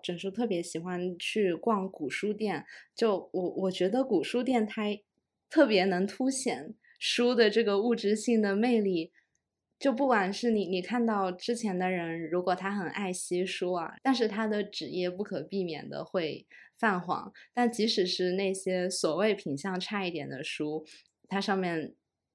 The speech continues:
别人留下来的笔记啊，或者是划线什么的，就让批量生产的书带上了一些个人的印记。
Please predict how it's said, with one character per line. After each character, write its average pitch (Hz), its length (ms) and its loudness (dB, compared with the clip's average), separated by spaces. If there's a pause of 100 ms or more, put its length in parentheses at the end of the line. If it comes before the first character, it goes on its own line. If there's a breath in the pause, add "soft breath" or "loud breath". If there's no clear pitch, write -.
(200)
别 180 160 6
人 185 180 4
留 160 160 2
下 196 180 0
来 151 140 -2
的 160 100 0
笔 160 220 -6
记 160 300 -2
啊， 139 180 -2
或 190 160 -2
者 160 100 0
是 175 200 0
划 180 260 -2
线 185 300 -4
什 170 120 -6
么 143 160 -6
的， - 160 -12 (320 loud breath)
就 277 160 4
让 220 520 2
批 262 220 2
量 254 220 8
生 220 220 2
产 208 220 -2
的 147 120 -2
书 180 280 -2
带 208 200 4
上 220 220 4
了 185 80 2
一 185 80 4
些 185 220 2
个 196 180 4
人 151 240 4
的 156 100 0
印 180 280 -2
记。 - 260 -4